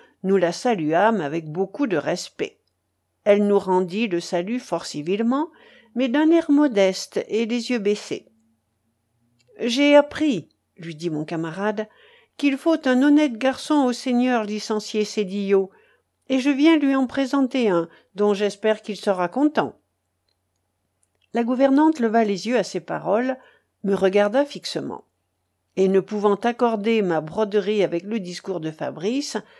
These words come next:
elle demanda si c'était moi qui recherchais la place vacante. «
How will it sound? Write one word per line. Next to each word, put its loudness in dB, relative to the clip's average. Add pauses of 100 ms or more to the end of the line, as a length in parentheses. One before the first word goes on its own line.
(260)
elle 0
demanda 4
si -4
c'était -2
moi 2
qui -10
recherchais -8
la -2
place -6
vacante. « -8